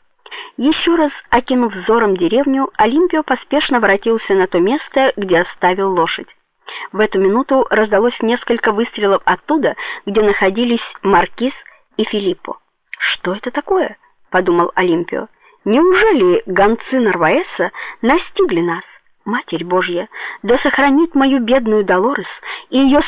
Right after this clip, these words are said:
старого отца, пока мне удастся отыскать их. Я не нахожу себе покоя. Я более не вправе поднять шпаги за Дона Карлоса до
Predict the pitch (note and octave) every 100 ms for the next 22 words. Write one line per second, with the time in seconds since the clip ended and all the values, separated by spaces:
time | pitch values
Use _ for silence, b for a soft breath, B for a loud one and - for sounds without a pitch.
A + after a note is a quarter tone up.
0 | - - D4+ C4 B3+ A3+ - - - D4
1 | - B B B _ G3+ G3+ A3+ G#3 G#3
2 | G#3+ G3+ A#3 - - G#3 - A#3 A3 -
3 | - A3+ - F#3+ - _ B B B B
4 | A3 C#4 B3+ B3 B3 A3 A3+ G#3 F#3+ G3
5 | - F3+ F3+ - _ _ _ - G#3+ G#3
6 | G#3+ G#3+ G3+ G#3 - - C4+ G3+ E3 B
7 | B _ G3+ G3 F#3+ G3 - - B3+ B3+
8 | G3 F3+ G#3 G3 G3 G3+ G3+ F3+ - C4+
9 | G3+ E3+ - - F3+ F3+